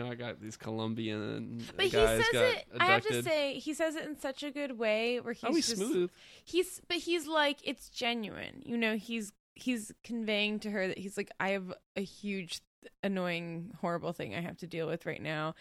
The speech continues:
Speaker 2: And she's such a good partner that she's like, "You do your thing, and then we'll talk about this later."
Speaker 1: Yeah.
Speaker 2: Like, you know what I mean? She's like, "You have to be president, and I get that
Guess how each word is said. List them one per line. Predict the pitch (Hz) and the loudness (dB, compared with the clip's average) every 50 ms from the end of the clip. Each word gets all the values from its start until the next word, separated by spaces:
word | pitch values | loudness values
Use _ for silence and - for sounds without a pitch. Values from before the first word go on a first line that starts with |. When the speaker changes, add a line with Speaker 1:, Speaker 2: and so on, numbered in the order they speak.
| - - - - | -16 -18 -12 -4
Speaker 2:
And | - 233 226 | -2 -2 0
she's | - - - 285 285 262 | 0 2 2 2 2 2
such | - - - 269 269 269 - | 0 0 2 2 2 2 0
a | 285 | -2
good | 240 254 247 208 | 2 2 0 0
partner | - - 240 208 196 - - 196 185 180 180 | 2 0 0 0 0 0 0 0 0 0 0
that | 175 - - | -2 -4 -4
she's | - - - 214 208 180 | -2 -2 0 0 0 0
like, | 185 196 190 185 180 180 180 - - _ _ _ _ - - - - | 2 2 4 4 4 4 2 -2 -12 _ _ _ _ -20 -20 -10 -4
"You | 190 196 196 | -2 -2 0
do | 165 202 | 0 0
your | 226 247 254 302 | 0 0 0 0
thing, | 320 - - 208 180 175 160 160 180 214 214 - _ _ _ _ _ _ - - | 0 2 2 4 4 4 2 0 -4 -6 -8 -10 _ _ _ _ _ _ -12 -4
and | - 202 202 | -2 -2 0
then | 185 175 175 | 0 -2 -2
we'll | 170 170 | -4 -4
talk | 170 - 175 180 - | -4 -4 -6 -8 -6
about | - - 175 175 | -8 -6 -6 -6
this | - 185 175 - | -6 -6 -6 -6
later." | - - - - - - - - 196 _ _ _ _ _ _ _ - | -6 -8 -8 -8 -12 -12 -12 -14 -14 _ _ _ _ _ _ _ -6
Speaker 1:
Yeah. | - - | -2 0
Speaker 2:
Like, | 180 135 - - - - - - _ _ - | 0 0 0 -2 -6 -10 -16 -18 _ _ -4
you | - 226 | 0 2
know | 226 220 | 2 4
what | 220 220 | 4 4
I | 226 220 | 4 2
mean? | 220 220 226 233 226 | 2 2 0 0 -2
She's | - 233 226 190 | -2 -2 -2 -2
like, | 220 180 - | -2 -2 -2
"You | 214 226 247 | 0 2 2
have | 254 247 240 233 | 4 4 4 2
to | - 247 | 0 -4
be | 220 247 247 | -4 -4 -2
president, | 247 - 208 180 175 - 185 175 185 185 180 - - _ - | 0 0 0 0 0 -2 -2 -2 0 0 -2 -2 -6 _ -6
and | 190 185 | -6 -4
I | 170 | -4
get | 175 165 180 180 - | -2 -2 -2 -2 0
that | 180 180 180 | -2 -2 -2